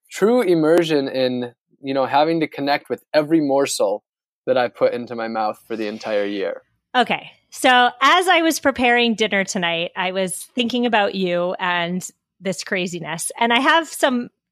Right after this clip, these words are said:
Speaker 2: clarifying questions, and they might seem stupid, but I just really need to fully understand the picture, if that's okay with you.
Speaker 1: Good. Yeah, that sounds great.
Speaker 2: All right. So are you dumpster diving?
Speaker 1: Mm. So to most people,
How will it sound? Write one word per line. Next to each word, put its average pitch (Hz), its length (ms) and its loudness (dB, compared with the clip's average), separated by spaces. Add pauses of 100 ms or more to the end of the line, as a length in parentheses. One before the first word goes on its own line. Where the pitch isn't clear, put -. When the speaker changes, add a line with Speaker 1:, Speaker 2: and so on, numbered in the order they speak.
(100)
Speaker 2:
clarifying 233 600 0
questions, 277 640 -2
and 214 180 -2
they 214 80 0
might 233 320 0
seem 233 320 -4
stupid, 220 380 -2
but 190 160 0
I 208 140 0
just 247 420 0
really 214 500 2
need 214 220 -6
to 214 80 -8
fully 190 280 0
understand 185 540 -2
the 180 60 -4
picture, 175 340 -4
if 170 140 -2
that's 175 200 -2
okay 180 280 -2
with 170 180 -4
you. 175 140 -2 (440)
Speaker 1:
Good. 202 300 2
Yeah, 156 200 4
that 131 120 0
sounds 139 240 -8
great. 175 280 -4 (720)
Speaker 2:
All 214 80 2
right. - 180 -4
So 226 320 2
are 240 100 4
you 269 160 6
dumpster 277 440 0
diving? 185 440 -6 (460)
Speaker 1:
Mm. 147 400 -4 (300)
So 160 420 2 (240)
to 170 80 -2
most 220 300 0
people, 220 480 0